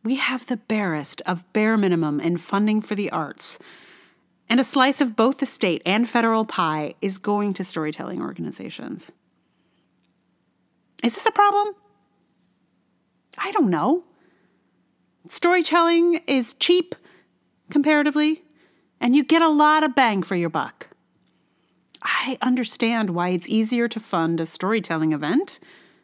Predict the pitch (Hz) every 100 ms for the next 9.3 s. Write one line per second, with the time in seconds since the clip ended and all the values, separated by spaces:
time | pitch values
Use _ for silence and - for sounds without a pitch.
0 | _ 208 240 240 254 - 262 - 262 269
1 | 262 254 220 240 240 240 294 - - -
2 | _ _ _ _ _ _ _ _ _ _
3 | _ _ _ - 220 320 320 - 302 311
4 | 302 277 - 254 233 208 185 180 170 165
5 | 175 185 180 156 151 156 156 139 - 143
6 | 151 151 190 175 147 - 104 - - -
7 | _ _ _ _ _ _ _ _ _ _
8 | _ _ _ _ _ 165 165 170 - 170
9 | 175 - -